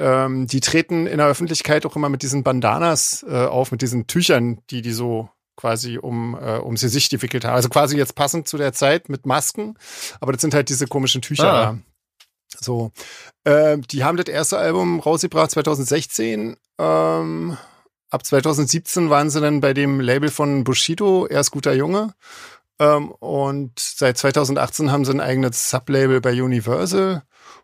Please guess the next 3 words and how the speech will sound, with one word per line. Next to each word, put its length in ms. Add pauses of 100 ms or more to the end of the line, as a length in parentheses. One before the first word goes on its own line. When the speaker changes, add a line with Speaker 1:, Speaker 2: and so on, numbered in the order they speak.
(260)
Speaker 1:
Und, 720 (100)
ähm, 800 (560)
ja, 340